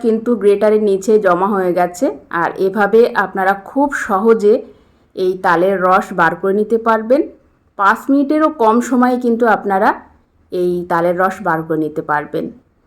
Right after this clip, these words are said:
তো এভাবে আমি একে একে সবগুলো আমি গ্রেটারের সাহায্যে রসটা বার করে নেব। তো এখানে একটা আঁটি থেকে কিন্তু এই রসগুলো বেরিয়েছে। আর এখন একে একে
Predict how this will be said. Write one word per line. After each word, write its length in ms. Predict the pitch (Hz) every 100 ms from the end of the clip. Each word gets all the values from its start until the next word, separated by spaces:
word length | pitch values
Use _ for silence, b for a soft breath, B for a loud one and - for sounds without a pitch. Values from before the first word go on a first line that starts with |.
| _ _ _ _ _ _ _ _
তো 60 | 175 175 -
এভাবে 280 | 185 196 196 208
আমি 160 | 196 208 285 - - 185
একে 180 | 185 202
একে 160 | 190 214 240
সবগুলো 500 | 226 180 147 185 208 302 - _ _ _ _ _
আমি 220 | - 175 175
গ্রেটারের 380 | 180 180 185 185 190
সাহায্যে 380 | 190 190 165 196 185
রসটা 320 | 175 - 196 180
বার 120 | 170 170
করে 140 | 202 208
নেব। 120 | 214 247
তো 100 | 240
এখানে 240 | 233 254 269 - 202
একটা 220 | 208 240 226
আঁটি 160 | 214 240
থেকে 180 | 247 247 254
কিন্তু 300 | 262 254 247 226 311 - _ _ _ -
এই 140 | 214 247
রসগুলো 400 | 226 208 - 214 214
বেরিয়েছে। 500 | 202 190 190 180 - 285 - - _ _ _ _ -
আর 180 | 175 170 170
এখন 260 | - 208 196 - -
একে 160 | 190 240 240
একে 200 | 214 247